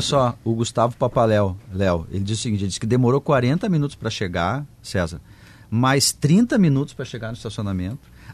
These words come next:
Speaker 2: aí ele paga estacionamento, cinquenta e cinco pila por mês. Por quê? Porque ele quer entrar com o filho dele, pra o guri dele, que é pequenininho, não se molhar, como tu disse, né?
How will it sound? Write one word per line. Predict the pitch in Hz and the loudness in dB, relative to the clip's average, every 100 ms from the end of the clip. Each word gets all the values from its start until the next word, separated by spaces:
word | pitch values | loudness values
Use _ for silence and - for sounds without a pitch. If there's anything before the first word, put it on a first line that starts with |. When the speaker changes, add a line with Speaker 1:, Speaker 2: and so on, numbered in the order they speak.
| - | 2
Speaker 2:
aí | 117 135 | 4 6
ele | 147 165 | 4 2
paga | - 156 165 202 | 4 6 6 4
estacionamento, | 190 156 139 123 127 147 | -4 -6 -4 0 0 0
cinquenta | 131 113 160 175 | -2 0 0 0
e | 156 | 0
cinco | 160 156 | 0 -2
pila | 147 147 | 0 0
por | 156 160 | 0 0
mês. | 120 92 | 0 -2
Por | 113 | -4
quê? | 110 123 | 0 0
Porque | - | 0
ele | 113 | -2
quer | 117 | 0
entrar | 123 123 120 | 0 2 0
com | 120 | 0
o | |
filho | - 131 156 | -2 0 2
dele, | 143 175 214 | 2 2 2
pra | - 113 | 0 0
o | |
guri | 104 120 120 | 2 4 4
dele, | 120 160 | 4 2
que | - | 2
é | |
pequenininho, | - - 123 196 185 | -4 -2 0 0 2
não | 127 | 0
se | - | 0
molhar, | 123 147 208 160 | -2 2 2 0
como | 95 95 | -2 -4
tu | 123 | 2
disse, | 208 170 - 76 - - | 2 2 0 -10 -14 0
né? | 98 156 | 2 2